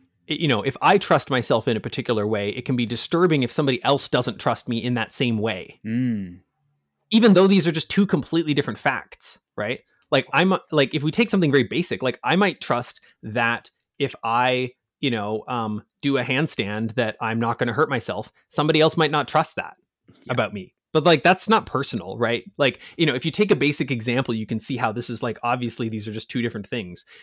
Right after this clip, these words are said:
Speaker 1: But even with something like a basic physical skill, I, I myself have gotten very disturbed when somebody doesn't trust that I can do a physical thing without hurting myself. I'm like, "No, I can." And it's like,
Speaker 2: Hmm.
Speaker 1: "Whoa, hang on. What's
Speaker 2: <laughs> Yeah.
Speaker 1: what's getting threatened there?" Right?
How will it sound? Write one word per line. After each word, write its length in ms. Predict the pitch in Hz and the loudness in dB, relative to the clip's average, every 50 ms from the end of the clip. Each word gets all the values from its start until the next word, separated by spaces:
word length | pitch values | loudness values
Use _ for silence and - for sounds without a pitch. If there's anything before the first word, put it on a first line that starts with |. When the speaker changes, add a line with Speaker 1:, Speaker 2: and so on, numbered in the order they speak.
| - _ _ | -20 _ _
Speaker 1:
But 120 | - 196 | 0 2
even 300 | 196 262 - - 302 196 | 2 2 2 2 2 4
with 200 | 147 196 - - | 4 2 2 2
something 360 | - - 180 165 - 165 143 120 | 0 -2 -2 0 0 0 0 0
like 260 | 110 143 190 185 - | 2 0 0 0 -2
a 60 | 139 | -6
basic 400 | 131 117 120 135 147 - 165 - | -6 -2 -2 -4 -2 -2 -4 -2
physical 400 | - 165 151 - 165 147 147 131 | -2 -2 -2 -2 -2 -2 -2 -4
skill, 480 | - - - - 180 196 123 110 98 - _ _ _ _ - | -4 -6 -4 -2 0 0 0 -2 -6 -10 _ _ _ _ -2
I, 120 | 139 151 - - - | -2 -2 -2 -4 -2
I 160 | - - 214 | 0 2 4
myself 420 | 226 233 220 - - - 240 208 - | 6 6 4 4 4 4 4 4 2
have 100 | 135 135 | 2 -2
gotten 200 | 165 135 165 147 | -2 0 0 -2
very 380 | 120 110 131 123 127 131 143 139 | -2 0 0 0 2 2 2 0
disturbed 560 | 160 156 - - - 156 190 196 156 113 123 | 0 -2 -2 0 2 4 4 4 2 2 0
when 160 | 127 123 120 | 0 0 0
somebody 320 | - 139 131 127 135 131 | 2 0 2 2 2 0
doesn't 400 | 123 120 131 127 120 151 151 120 | 2 2 2 2 2 0 -2 -4
trust 400 | - - 147 143 135 - - 127 | -2 0 0 0 0 -2 -6 -4
that 100 | 120 131 | -2 0
I 120 | 127 123 120 | 0 0 0
can 160 | - 127 110 | -2 -4 -2
do 180 | 120 135 143 131 | 0 0 2 2
a 120 | 123 120 - _ _ _ | 0 -2 -6 _ _ _
physical 360 | 135 127 120 135 151 143 139 | -6 -4 -2 2 2 2 4
thing 200 | - 165 170 147 | 4 2 2 2
without 240 | 123 120 - 123 123 | 2 2 2 0 2
hurting 240 | 123 165 185 156 120 | 2 2 2 2 0
myself. 380 | 101 104 - - 98 - - | -2 -4 -6 -6 -6 -6 -4
I'm 100 | 113 127 | -2 -2
like, 160 | 127 123 120 127 | 0 0 4 6
"No, 220 | 240 285 269 - | 8 8 8 6
I 100 | 123 147 | 6 2
can." 420 | - - 196 233 240 170 104 104 - - - - - | 2 4 6 6 6 6 4 0 -6 -16 -20 -16 -10
And 120 | 110 107 | -6 -4
it's 100 | 160 196 | 0 2
like, 120 | 180 156 - | 2 2 4
Speaker 2:
Hmm. 60 | - | 4
Speaker 1:
"Whoa, 360 | 160 220 269 233 135 107 - - | 6 6 8 6 6 4 0 -2
hang 200 | - 185 220 269 | -2 -2 -2 0
on. 240 | 302 254 120 101 104 | 0 -2 -2 0 0
What's 380 | 123 185 208 - - - - _ _ _ _ _ _ | 0 0 0 -2 -8 -14 -14 _ _ _ _ _ _
Speaker 2:
<laughs> 320 | - - - - 170 131 - | -18 -18 -6 -4 -4 -2 -2
Yeah. 160 | 139 113 - - - - | -6 -8 -10 -14 -20 -20
Speaker 1:
what's 720 | 73 69 _ _ _ _ - 131 151 185 214 - - - | -20 -20 _ _ _ _ -8 -4 -2 -2 -2 -2 -6 -4
getting 380 | - - 226 214 214 202 190 - | 4 6 8 10 10 8 8 6
threatened 500 | - - 170 214 285 370 190 151 135 117 | 4 4 4 4 4 4 0 -2 -2 0
there?" 340 | - 120 110 101 98 98 95 | 0 -2 -2 -2 -4 -6 -6
Right? 300 | 110 120 156 202 226 | -2 -2 -2 -2 -2